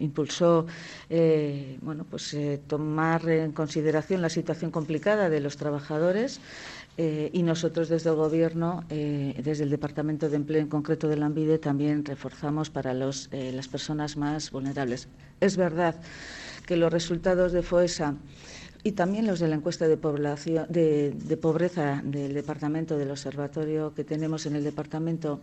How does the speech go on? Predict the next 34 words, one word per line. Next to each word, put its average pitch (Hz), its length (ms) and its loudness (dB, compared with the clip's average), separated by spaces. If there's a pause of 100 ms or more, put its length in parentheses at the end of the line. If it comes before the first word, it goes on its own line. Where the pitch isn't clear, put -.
(140)
eh, 139 380 -8
indican, 160 640 0 (480)
eh, 160 160 0
que 165 120 -2
la 151 120 -2
situación 165 840 0 (160)
respecto 147 640 -6
a 143 220 -2
la, 139 500 -4 (160)
a 143 80 -6
las, 147 400 -4 (540)
a, 143 320 -6 (420)
a 196 100 -2
cómo 220 220 4
está 190 240 0
la 160 100 4
situación, 160 460 -4
la, 165 160 0
la, 175 140 2 (160)
la 170 160 6
población 165 440 2
vasca 170 400 -4 (440)
es 175 180 -2
una, 156 480 0
es 156 200 -6
un 165 180 2
buen 156 180 6
dato. 190 320 2
El 165 320 2
ochenta 151 300 0
y 151 40 0
cinco 170 220 -4
por 160 160 -4
ciento, 190 480 0